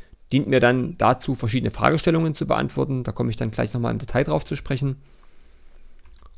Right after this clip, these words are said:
Und wir können über diese Plattform die Replikation und Migration durchführen. Vielleicht nur kurz, ich gehe dann später nochmal ein bisschen genauer drauf ein. Replikation bedeutet, ich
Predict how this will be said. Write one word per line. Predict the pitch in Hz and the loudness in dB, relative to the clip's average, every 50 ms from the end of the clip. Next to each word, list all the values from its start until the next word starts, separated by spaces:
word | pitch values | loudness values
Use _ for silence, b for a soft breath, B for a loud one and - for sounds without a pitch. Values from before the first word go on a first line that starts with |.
| - - - | -20 -6 2
Und | - 143 170 175 - | 4 6 6 6 4
wir | 170 - | 2 2
können | - 156 147 156 143 | 4 2 2 2 2
über | 131 139 | 0 0
diese | - - 120 127 | -2 -2 -4 -4
Plattform | - - 131 127 127 - - 135 123 123 123 120 120 117 110 - - - - - _ _ - - _ - - | 0 2 2 2 2 0 0 2 2 2 2 0 -2 -4 -6 -10 -16 -20 -20 -20 _ _ -20 -20 _ -10 -4
die | - 113 | 0 0
Replikation | 101 95 123 - - 151 135 - - 120 113 - - 127 131 135 | 2 2 2 2 0 -2 -2 0 -2 -2 -2 0 -2 -2 -2 -2
und | 131 120 117 | -4 -2 0
Migration | 127 143 139 - 131 110 110 - 110 104 101 101 | 0 0 2 0 -2 -2 0 0 0 0 0 0
durchführen. | 95 107 110 101 - - - 117 117 - - - 143 - - - - - - - - - - - - | 0 -2 -2 -4 -4 -6 -8 -6 -6 -6 -8 -10 -12 -14 -18 -20 -20 -20 -20 -20 -20 -20 -20 -12 -4
Vielleicht | - 104 107 - | -2 -2 0 0
nur | 135 117 - | 0 -2 0
kurz, | - - 151 151 - - - | 0 0 0 0 -2 -6 -10
ich | - - - | -10 -8 -4
gehe | - 117 | -2 -2
dann | 113 113 | -2 -2
später | - - 120 - | -2 -4 -4 -2
nochmal | 120 113 113 113 | -2 0 0 -2
ein | |
bisschen | 110 - 107 | -2 -4 -2
genauer | 104 107 117 139 151 | 0 0 2 0 0
drauf | - 151 151 | -2 -4 -6
ein. | - - 131 127 135 131 - b b b b b b b b - - | -4 -2 -2 -2 -2 -4 -8 b b b b b b b b -2 2
Replikation | - 135 - - 165 175 - - 170 165 - - - 170 165 170 175 180 185 - - - - | 2 4 4 4 4 2 2 0 -2 -2 -4 -2 0 2 2 2 2 0 -2 -4 -8 -12 -8
bedeutet, | - - - 117 131 - 135 - - | -2 2 4 6 6 4 2 -2 -4
ich | 113 110 - - - | -6 -10 -10 -12 -16